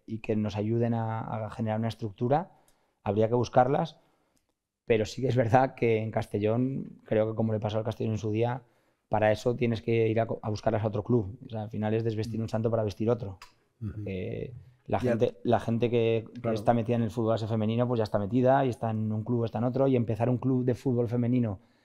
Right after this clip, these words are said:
Speaker 1: de cero, igual que el masculino no nos costó, el femenino, eh, se nos antoja complicado por el desconocimiento que tenemos de,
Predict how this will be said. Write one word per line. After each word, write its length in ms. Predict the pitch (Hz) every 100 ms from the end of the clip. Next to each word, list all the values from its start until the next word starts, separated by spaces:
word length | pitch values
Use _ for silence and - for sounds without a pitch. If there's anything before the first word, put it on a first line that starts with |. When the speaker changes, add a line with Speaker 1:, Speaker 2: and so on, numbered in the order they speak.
| _ _ _
Speaker 1:
de 180 | 120 110
cero, 380 | - 127 135 151
igual 260 | 127 120
que 80 | 123
el 60 | 123
masculino 480 | 120 - 120 120 120
no 100 | 120
nos 160 | 113
costó, 380 | - 113 131 127
el 100 | 127
femenino, 560 | - 110 107 117 135 - _ _ _ _ _ _ _ _ _ _ -
eh, 220 | 117 107
se 140 | -
nos 140 | 110 104
antoja 300 | 110 117 135
complicado 460 | 127 127 127 147 143
por 140 | 127
el 100 | 120
desconocimiento 600 | 113 - 110 113 120 131
que 80 | 131
tenemos 320 | 127 131 135
de, 460 | 131 120 110 110